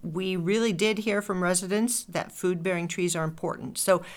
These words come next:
the, it's not just somebody had the idea to plant trees, but they have evidence that the people in those communities are taking advantage of it, and, uh, the, they're, they're just also getting the benefits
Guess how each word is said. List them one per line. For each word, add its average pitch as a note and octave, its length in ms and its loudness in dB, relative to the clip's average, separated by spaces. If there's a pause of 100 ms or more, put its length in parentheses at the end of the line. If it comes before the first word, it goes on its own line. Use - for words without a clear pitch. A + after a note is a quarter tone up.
(160)
the, F3+ 240 2
it's - 180 2
not A#3 240 6
just F3+ 180 0
somebody G3+ 240 2
had F3 160 0
the F3 120 2
idea E3 240 0
to D3+ 60 -4
plant D#3+ 300 -2
trees, F3 240 0
but - 180 2
they G3+ 160 4
have E3+ 420 0 (560)
evidence G3 480 8
that E3 240 4
the E3+ 60 -4
people G#3+ 380 0
in E3+ 100 2
those E3 200 2
communities F#3 560 0 (160)
are F#3 360 6
taking F3 380 -4
advantage D#3+ 460 -4
of D#3 140 0
it, - 180 -4 (580)
and, E3+ 680 2
uh, D3 360 0 (340)
the, D3+ 320 -2 (280)
they're, E3+ 420 2
they're F3 200 -2
just F3 340 -2 (600)
also A3 340 8
getting G3+ 320 2
the F#3 60 0
benefits F3 540 0